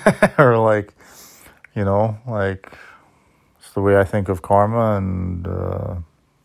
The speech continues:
but just for today, this is number six. Just for today, I'll be agreeable. I will not look as well as I can, or I will look as <laughs> well as I can.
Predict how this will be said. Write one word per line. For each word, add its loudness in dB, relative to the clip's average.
but -8
just -6
for -6
today, 4
this 0
is 2
number 4
six. 2
Just 0
for -2
today, 6
I'll 6
be 2
agreeable. 2
I -8
will -2
not 4
look 0
as -2
well 6
as 4
I 0
can, 0
or 4
I 8
will 2
look -2
as -2
<laughs> -
well -2
as -2
I -4
can. -4